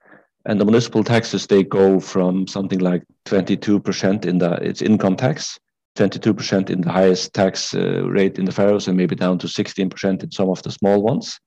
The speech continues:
Besides the income tax, we also get part of the, of the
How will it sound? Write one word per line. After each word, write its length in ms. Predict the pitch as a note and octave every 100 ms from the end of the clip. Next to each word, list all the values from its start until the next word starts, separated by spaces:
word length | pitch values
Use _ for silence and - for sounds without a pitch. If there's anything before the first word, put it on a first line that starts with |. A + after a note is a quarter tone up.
| _ - - _ _ - _ -
Besides 360 | F#2+ B2 C3 C3
the 80 |
income 280 | A#2 B2 G2
tax, 280 | G#2 G2 -
we 60 | G2+
also 280 | A#2 G#2+
get 160 | G2+ F#2+ - -
part 380 | G2 G#2 G2+
of 180 | E2+ - -
the, 360 | F#2 F2 E2 -
of 240 | - - -
the 640 | - - E2 - -